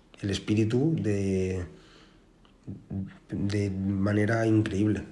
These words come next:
Y, y eso es que es brutal para tu día a día.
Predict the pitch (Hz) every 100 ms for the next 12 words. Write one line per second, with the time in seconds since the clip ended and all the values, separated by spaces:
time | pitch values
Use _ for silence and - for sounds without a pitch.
0 | - - - _ _ - 110 101 95 92
1 | 95 85 - - 113 107 95 92 110 104
2 | - - - - - - 104 110 107 110
3 | 92 90 87 101 95 95 98 90